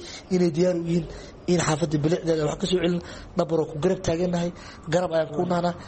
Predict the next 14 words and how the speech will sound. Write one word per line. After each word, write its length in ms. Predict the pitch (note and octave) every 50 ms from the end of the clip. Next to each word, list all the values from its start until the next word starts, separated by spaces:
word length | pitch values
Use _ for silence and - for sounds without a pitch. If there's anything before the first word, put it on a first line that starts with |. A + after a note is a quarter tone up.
| - - -
shaqo 340 | - - - F3+ - F#3 G3+
ay 200 | F#3 E3 D#3+ E3 D#3+
leeyihiin, 220 | D#3+ D#3+ D3+ C#3+
waana 200 | E3 F3+ F#3 F3+
ku 100 | F3 - F#3
mahadsan 280 | F#3+ F3+ F3 F#3 - A3
yihiin. 160 | A3 A3 G#3+ - - - - - -
Anigana 320 | - G#3+ B3 B3 A3+ G#3
waxaa 200 | F#3+ - - F3 D#3+
iga 140 | F3+ F3+ F#3+
go'an 260 | E3+ E3 F3+ F#3 F#3 E3
habeen 240 | D3+ D#3+ F3 F#3
iyo 100 | F3 D#3+
maalin 220 | D#3+ E3 E3 D#3+